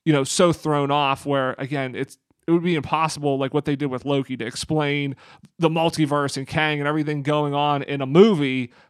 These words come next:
but because they had six or seven hours to do that,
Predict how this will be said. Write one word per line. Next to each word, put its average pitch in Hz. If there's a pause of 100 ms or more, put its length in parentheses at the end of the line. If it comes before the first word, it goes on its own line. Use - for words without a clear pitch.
but 156
because 156
they 143
had 135 (160)
six -
or 147
seven 127
hours 143
to 139
do 131
that, 123